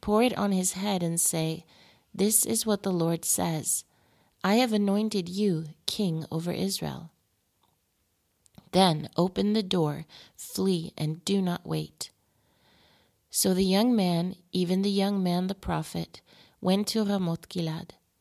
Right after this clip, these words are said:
When he came, behold, the captains of the army were sitting. Then he said, "I have a message for you, captain." Yehu said, "To which of us all?"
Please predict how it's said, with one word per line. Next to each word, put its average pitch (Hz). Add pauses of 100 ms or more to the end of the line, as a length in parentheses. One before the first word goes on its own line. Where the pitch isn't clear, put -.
(460)
When 190
he 190
came, 190
behold, 190 (360)
the 190
captains 175
of 170
the 170
army 196
were 160
sitting. 170 (1000)
Then 196
he 208
said, 170 (480)
"I 208
have 196
a 208
message 208
for 160
you, 156
captain." 220 (1000)
Yehu 185
said, 160 (600)
"To 202
which 214
of 180
us 170
all?" 160